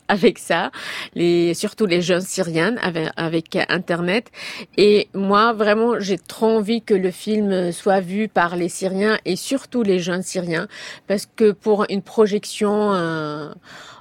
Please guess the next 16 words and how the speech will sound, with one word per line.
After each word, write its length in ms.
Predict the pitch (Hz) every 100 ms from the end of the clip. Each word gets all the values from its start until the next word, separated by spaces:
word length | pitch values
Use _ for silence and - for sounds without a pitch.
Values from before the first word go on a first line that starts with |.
| -
en 160 | 165
Syrie, 460 | 180 - 190 214 247
une 160 | 208 185
vraie 440 | 160 180 196 208
projection, 640 | - 196 175 180 - 190 180
on 40 |
va 140 | 165
dire, 260 | 170 185 -
en 120 | 170
salle, 420 | 165 202 233 233 175 - - - -
euh, 80 |
je 100 | 165 -
pense 160 | 180
que 100 | -
c'est 80 | 156
impossible. 720 | 160 170 190 - 160 147 143